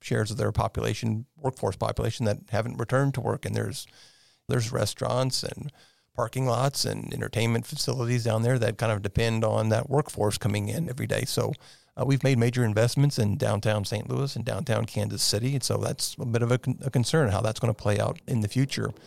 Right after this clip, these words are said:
And I think bigger picture where people can work, uh, anywhere is a real benefit to a state like Missouri, because what we're starting to see for the first time since I've been looking at this is net domestic migration into,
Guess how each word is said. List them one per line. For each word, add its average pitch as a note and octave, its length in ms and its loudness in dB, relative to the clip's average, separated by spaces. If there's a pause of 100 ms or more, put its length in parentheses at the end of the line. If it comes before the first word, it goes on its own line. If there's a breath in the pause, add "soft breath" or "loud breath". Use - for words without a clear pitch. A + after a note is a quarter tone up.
(280 loud breath)
And B2 100 2
I B2 40 4
think E3+ 320 0 (400)
bigger F3 220 4
picture A#2 320 0
where G#2 100 0
people C#3 240 0
can A#2+ 180 -2
work, A#2+ 280 0 (320)
uh, - 240 -6
anywhere C#3+ 500 2 (440 soft breath)
is C3+ 120 -4
a B2 60 2
real C#3 160 4
benefit A#2 520 2
to G2+ 400 0
a - 40 -6
state - 240 -2
like - 160 -2
Missouri, A#2+ 340 -2
because A2+ 440 -2
what C3+ 200 0
we're D#3 120 2
starting C3+ 260 0
to A2 80 0
see A2+ 180 2
for B2 120 -4
the A2 80 -2
first D#3 300 -2
time C3 360 4
since - 180 0
I've B2 140 0
been A2+ 140 0
looking A#2+ 260 0
at - 140 -4
this G#2+ 280 -4
is C3+ 320 -6
net B2+ 280 0
domestic A#2 460 2
migration A2+ 560 -2
into, A#2+ 400 0